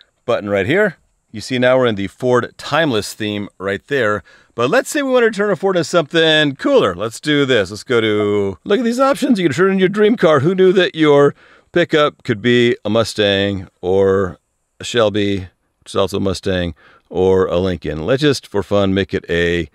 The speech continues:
Lincoln D five forty-four. Press that, you gotta wait a second.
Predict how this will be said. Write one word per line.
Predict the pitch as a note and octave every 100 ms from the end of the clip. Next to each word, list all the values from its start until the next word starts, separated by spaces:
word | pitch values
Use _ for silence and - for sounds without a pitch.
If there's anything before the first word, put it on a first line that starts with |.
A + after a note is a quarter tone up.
| _ _ _ _
Lincoln | F2 B2 B2 - F#2 E2+
D | D#2+ A2 G2+
five | - - G2 E2 D#2
forty-four. | G#2 G2 F#2+ G2+ F#2 D2+ C#2 - _ _ _ _ _ _
Press | A2 A2+
that, | A#2+ A#2 -
you | F2
gotta | F2+
wait | G#2 G#2+
a |
second. | - G#2+ G#2 G2+